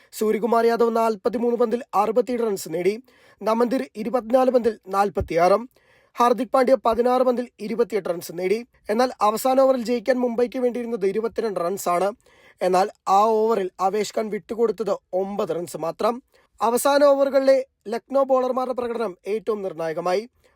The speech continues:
പത്തൊമ്പതാം ഓവറിൽ താക്കൂർ വിട്ടുകൊടുത്തത് ഏഴ് റൺസാണ്. തിലക് വർമ്മ മാനസികമായി തകരുകയും ചെയ്തു. അതോടെ റിട്ടയർഡ് ഹേർട്ടായി മടങ്ങി. പതിനെട്ടാം ഓവറിൽ പതിനൊന്ന് റൺസും പതിനേഴാം ഓവറിൽ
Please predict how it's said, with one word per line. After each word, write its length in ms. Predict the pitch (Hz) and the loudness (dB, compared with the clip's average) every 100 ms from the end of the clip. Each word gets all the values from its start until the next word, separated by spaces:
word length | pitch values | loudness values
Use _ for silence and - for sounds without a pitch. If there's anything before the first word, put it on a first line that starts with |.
| _ 208 | _ -2
പത്തൊമ്പതാം 560 | 196 233 233 247 240 | -2 -4 -4 -2 0
ഓവറിൽ 220 | 240 240 220 - | 0 0 -4 -6
താക്കൂർ 300 | 220 - 254 240 | -6 -6 -6 -8
വിട്ടുകൊടുത്തത് 520 | 190 240 233 233 196 - - | -6 -4 -2 -2 -4 -10 -6
ഏഴ് 140 | 196 202 170 | -4 -4 -4
റൺസാണ്. 420 | 180 190 180 214 - _ _ - | -4 -2 0 -2 -8 _ _ -8
തിലക് 260 | 208 208 220 | -6 -4 -6
വർമ്മ 200 | 208 196 - 185 | -4 -6 -8 -6
മാനസികമായി 600 | 196 214 202 226 233 220 - | -4 -4 -8 -6 -4 -4 -4
തകരുകയും 500 | 185 202 185 170 165 - | -4 -4 -6 -10 -12 -10
ചെയ്തു. 220 | 180 214 240 _ _ _ - | -2 -2 -2 _ _ _ -2
അതോടെ 320 | 196 226 220 - 208 | 2 2 0 -2 -6
റിട്ടയർഡ് 360 | - 247 208 | -2 0 0
ഹേർട്ടായി 300 | 190 160 160 165 | -2 -2 -4 -2
മടങ്ങി. 260 | 165 185 233 - _ 247 | -2 -2 -4 -6 _ 0
പതിനെട്ടാം 440 | 247 277 311 311 294 | 2 2 2 6 6
ഓവറിൽ 220 | 277 247 _ 233 | 4 0 _ 0
പതിനൊന്ന് 400 | 214 247 254 254 | 2 2 4 2
റൺസും 300 | 214 - 160 - _ _ _ _ - | 0 -4 -8 -10 _ _ _ _ -6
പതിനേഴാം 480 | 214 226 247 262 254 247 | -4 0 2 2 2 0
ഓവറിൽ 220 | 233 | 0